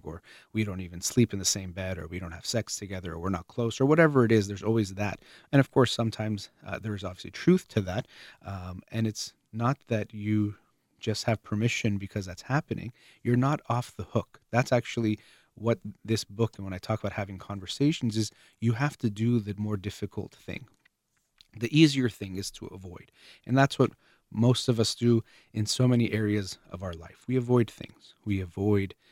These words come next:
the harder thing. We avoid working hard. We avoid difficult conversations. We avoid going to the doctor.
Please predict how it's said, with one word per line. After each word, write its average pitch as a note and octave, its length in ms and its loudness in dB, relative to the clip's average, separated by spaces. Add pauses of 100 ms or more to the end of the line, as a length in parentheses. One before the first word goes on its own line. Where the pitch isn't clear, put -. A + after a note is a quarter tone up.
(200)
the F2+ 80 -16
harder A#2+ 400 4
thing. A2 240 -2
We F2+ 120 -4
avoid F2+ 200 -6
working A#2+ 440 6
hard. G#2 320 0
We D#2+ 120 -10
avoid F#2+ 300 -8 (340)
difficult - 360 -4
conversations. G#2+ 760 4
We F2 120 -8
avoid F#2 280 -2
going F#2 180 -2
to - 60 -14
the - 80 -10
doctor. B2 480 0